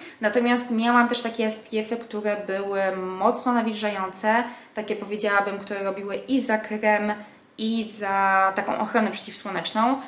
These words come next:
a z tego, co się orientuję po moich obserwatorkach, to jednak więcej z Was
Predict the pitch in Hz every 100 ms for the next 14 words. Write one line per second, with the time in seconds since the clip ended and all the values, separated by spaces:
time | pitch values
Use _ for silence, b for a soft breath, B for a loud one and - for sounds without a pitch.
0 | B - 226 - 311 294 247 240 226 220
1 | 214 226 262 240 220 208 214 - 214 208
2 | 185 226 233 226 220 208 190 185 185 220
3 | 277 269 190 - 190 220 240 -